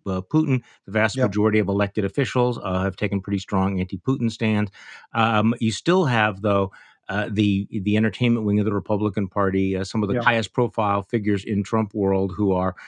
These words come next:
Speaker 1: carrying water for Putin. But, and as a result, kind of
Speaker 2: Mike
Speaker 1: did what?
Speaker 2: Pence did. That was interesting.
Speaker 1: Tell me about Pence.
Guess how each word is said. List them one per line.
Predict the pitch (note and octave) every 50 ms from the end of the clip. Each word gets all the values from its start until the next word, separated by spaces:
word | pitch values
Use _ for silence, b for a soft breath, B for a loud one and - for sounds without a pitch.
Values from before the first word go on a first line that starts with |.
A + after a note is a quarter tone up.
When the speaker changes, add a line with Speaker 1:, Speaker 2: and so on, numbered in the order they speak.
| B B B _
Speaker 1:
carrying | - - C#3+ C3+ B2+ B2 A#2
water | A2+ A2+ B2 C3 C3 B2+ A#2+
for | A2 - _ - A#2 A2 A2 A2 G#2+
Putin. | - - C#3+ C#3 C3+ B2 A#2 B2 - A#2+
But, | A2+ C#3+ C3+ - - _ _ _ _ _ _ _ _ -
and | C#3+ C#3+ C#3+
as | B2+ A2+
a | B2
result, | C#3 B2 D3+ A#3 C4 A#3+ G3 - - _ _ _ _ _
kind | - - F#3 F3+
of | E3 D3
Speaker 2:
Mike | - G#3+
Speaker 1:
did | C3 G#2 G#2
what? | A2
Speaker 2:
Pence | - B3+ B3+ -
did. | - B2+ A2 F#2 -
That | D#3 F#3 A3
was | F3 F3
interesting. | A3 G#3+ F#3 D3 - A#2 F#2+ E2+ - _ b b b b
Speaker 1:
Tell | - D#3 E3
me | D#3
about | B2 A#2 G#2+ -
Pence. | - G2 D#2 - -